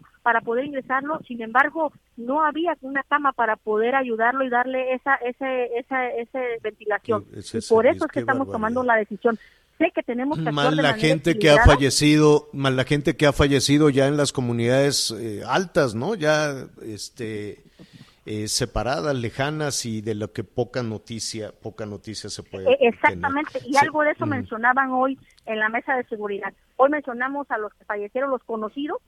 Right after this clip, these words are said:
Speaker 1: sin embargo, los que no se conocen, los que, los que,
Speaker 2: Claro,
Speaker 1: los que
Speaker 2: claro.
Speaker 1: murieron a causa de no haber
Speaker 2: Que
Speaker 1: tenido
Speaker 2: la
Speaker 1: un medicamento,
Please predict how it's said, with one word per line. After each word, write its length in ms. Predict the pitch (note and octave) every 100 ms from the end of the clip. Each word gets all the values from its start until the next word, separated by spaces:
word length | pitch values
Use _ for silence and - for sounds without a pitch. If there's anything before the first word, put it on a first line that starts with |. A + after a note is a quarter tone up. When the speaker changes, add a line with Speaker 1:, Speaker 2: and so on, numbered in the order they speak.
| _ _
Speaker 1:
sin 160 | B3+ A3+
embargo, 540 | G#3+ B3 C#4+ D4 C4 -
los 260 | A#3+ A3+ -
que 100 | A#3+
no 120 | D4
se 100 | F#4+
conocen, 360 | C4 B3+ C#4 - - - _ _ _ A#3+
los 180 | B3
que, 140 | - B3
los 80 | -
que, 40 |
Speaker 2:
Claro, 280 | - F#3+ - - - -
Speaker 1:
los 100 | B3
que 120 | -
Speaker 2:
claro. 80 | B3+
Speaker 1:
murieron 340 | B3 B3+ F4 D#4
a 100 | A3
causa 260 | - E4
de 80 | C#4+
no 100 | C4+
haber 160 | D4 D4
Speaker 2:
Que 60 |
Speaker 1:
tenido 180 | C#4+ D4
Speaker 2:
la 60 | D4
Speaker 1:
un 60 | D4
medicamento, 720 | C#4 - A3 A#3 C#4+ D4 B3+